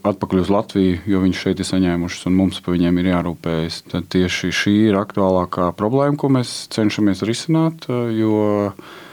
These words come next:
līdz ko viņus atgriež, šeit viņiem nav nekāda atbalsta. Viņi nokļūst, eh,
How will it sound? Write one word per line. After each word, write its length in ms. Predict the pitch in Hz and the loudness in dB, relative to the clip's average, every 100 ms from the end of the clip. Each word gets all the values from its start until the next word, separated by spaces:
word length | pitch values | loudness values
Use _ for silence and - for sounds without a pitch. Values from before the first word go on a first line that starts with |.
| - - _ - | -20 -20 _ 0
līdz 260 | 113 104 | 2 2
ko 160 | - 95 | 0 2
viņus 240 | 90 90 | 2 2
atgriež, 540 | 175 131 95 90 85 - - | 0 2 4 2 0 -8 -8
šeit 300 | - 123 120 | -2 0 2
viņiem 240 | 104 98 | 4 4
nav 160 | 101 98 | 4 2
nekāda 480 | 98 95 82 82 85 - | 2 0 0 -2 -8 -8
atbalsta. 680 | 107 135 127 101 95 - 107 - | -2 0 2 0 -2 -8 -8 -4
Viņi 220 | 98 98 | 0 2
nokļūst, 640 | 98 98 92 92 - - | 2 0 -4 -4 -6 -8
eh, 300 | 90 85 92 | -4 -4 -4